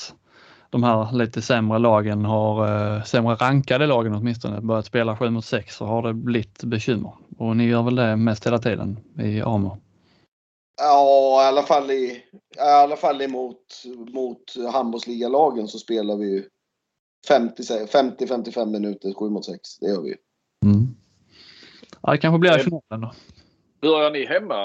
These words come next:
Speaker 3: eh, Stocken, eller?
Speaker 2: Vi har hemma första där, så.
Speaker 3: Och är det lottat, eller är det så att det högre
Speaker 2: Nej, det
Speaker 3: lag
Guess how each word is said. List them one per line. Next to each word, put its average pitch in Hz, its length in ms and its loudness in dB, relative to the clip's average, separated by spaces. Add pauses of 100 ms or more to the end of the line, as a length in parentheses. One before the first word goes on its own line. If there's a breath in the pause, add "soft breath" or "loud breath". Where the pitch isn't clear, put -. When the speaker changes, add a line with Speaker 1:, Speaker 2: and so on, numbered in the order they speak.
Speaker 3:
eh, 95 760 -8
Stocken, 71 340 -16
eller? 85 140 -14 (640)
Speaker 2:
Vi 165 180 4
har 160 240 6
hemma 139 360 2
första 123 420 -6
där, 98 180 -6
så. 98 260 -10 (1080)
Speaker 3:
Och 127 160 -4
är 131 80 0
det 123 100 2
lottat, 120 540 0
eller 113 280 -2
är 113 160 2
det 117 120 -6
så 139 340 -4
att 104 120 -4
det 113 120 -4
högre 110 260 -2
Speaker 2:
Nej, 175 280 6
det 185 80 2
Speaker 3:
lag 185 80 6